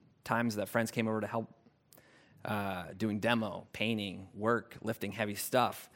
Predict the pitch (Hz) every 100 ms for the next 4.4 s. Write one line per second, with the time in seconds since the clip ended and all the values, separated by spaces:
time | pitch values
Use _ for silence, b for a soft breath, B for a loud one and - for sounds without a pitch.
0 | B B B - 143 139 127 123 - 120
1 | 117 - - _ 131 123 120 123 160 139
2 | - 127 117 117 127 127 107 120 120 117
3 | - 117 120 113 117 131 151 143 127 110
4 | 117 104 98 110